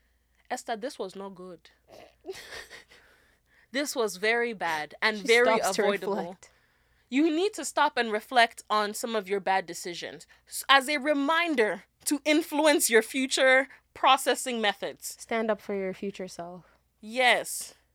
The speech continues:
Speaker 1: You don't go into solution mode unless you understand how you ended there in the first
Speaker 2: Mm-hmm.
Speaker 1: place. Number two.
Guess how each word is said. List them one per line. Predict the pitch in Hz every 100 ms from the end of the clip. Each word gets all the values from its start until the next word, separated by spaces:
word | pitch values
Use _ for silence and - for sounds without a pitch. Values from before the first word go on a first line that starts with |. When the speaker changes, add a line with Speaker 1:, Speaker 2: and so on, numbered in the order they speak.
| _ _ _ _
Speaker 1:
You | - 196
don't | 302 370 285
go | 330
into | 285 247
solution | - 233 262 - 320
mode | 233 226 -
unless | 220 226 269 -
you | 226
understand | 214 208 208 262 254 -
how | -
you | 294 226
ended | 226 233 226 196
there | 190 160 - -
in | 190
the | 190
first | 202 202
Speaker 2:
Mm-hmm. | 190
Speaker 1:
place. | 170 151 - _ _ _ _ _ _ _ _ _ _ _ _ _ _ _ _ _ _ _ _ -
Number | 330 269 180
two. | - 220